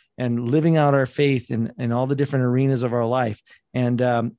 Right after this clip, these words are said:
having that covenant, that life contract with God, being a Christian twenty-four seven. Um, be careful who you're yoked together with. You know, uh, your affiliations matter to God. But what about these seasons that we're walking into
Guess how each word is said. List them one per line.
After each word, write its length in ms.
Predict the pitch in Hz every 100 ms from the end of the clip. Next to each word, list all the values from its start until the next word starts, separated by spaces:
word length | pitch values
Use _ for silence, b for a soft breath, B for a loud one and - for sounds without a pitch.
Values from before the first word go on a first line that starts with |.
| -
having 360 | 120 143 147
that 180 | 143 131
covenant, 420 | - 143 127 110
that 160 | 110 127
life 240 | 131 139
contract 460 | - 139 135 135 131
with 160 | 127 -
God, 320 | 131 120 107
being 220 | 147 151
a 40 |
Christian 460 | 143 - 143 - 117
twenty-four 460 | - 139 131 139 127
seven. 400 | - 143 117 98 B B B -
Um, 340 | 113 107 104 _ 139
be 80 |
careful 360 | 131 160 160 151
who 120 | 135
you're 140 | 143 135
yoked 360 | 123 135 135
together 380 | - 123 131 123
with. 220 | 110 120 - B B -
You 80 | 127
know, 400 | 123 123 120 120
uh, 180 | 120 113
your 220 | 117 120
affiliations 760 | 107 165 170 165 151 147 135 120
matter 280 | 135 131
to 100 | 117
God. 380 | 117 127 117 101 _ b _ _
But 180 | 123 120 _
what 160 | 120 147
about 240 | 190 196
these 240 | 196 147 117
seasons 560 | - 147 156 131 123
that 120 | 117 120
we're 120 | 117
walking 340 | 117 120 120
into 260 | 123 117